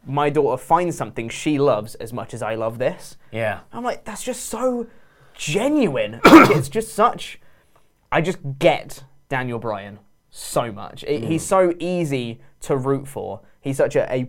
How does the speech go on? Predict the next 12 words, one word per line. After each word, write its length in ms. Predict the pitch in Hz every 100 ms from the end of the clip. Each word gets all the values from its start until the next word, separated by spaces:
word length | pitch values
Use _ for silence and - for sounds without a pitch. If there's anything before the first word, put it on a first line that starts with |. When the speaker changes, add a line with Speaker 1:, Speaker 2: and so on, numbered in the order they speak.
| -
Speaker 1:
perfect 640 | - 185 185 - 117 -
babyface. 720 | 120 113 101 101 101 98 - _ _ _
And 160 | 117 123
I 80 | 127
thought 220 | 139 147
this 180 | 143 -
was, 200 | 123 113
like, 320 | 113 107 - - _ _
really 420 | 131 127 160 147 135
emotional, 600 | 135 147 175 170 175 160
really 200 | 123 104
powerful. 840 | - 170 165 165 156 160 156 151